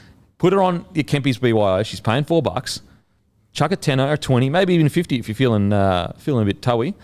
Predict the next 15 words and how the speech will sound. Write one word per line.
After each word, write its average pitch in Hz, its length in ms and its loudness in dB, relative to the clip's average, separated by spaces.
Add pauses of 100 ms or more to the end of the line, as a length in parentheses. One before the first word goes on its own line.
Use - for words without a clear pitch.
(320)
But 123 280 0 (560)
if 127 140 -2
they 139 120 0
beat 143 260 -2
the 143 80 0
Dolphins 110 640 -2 (400)
and 120 120 2
then 147 160 2
they 139 120 0
go 123 180 2
on 117 100 0
to 117 80 -2
lose 110 260 2
against 104 280 -2
whoever 98 400 0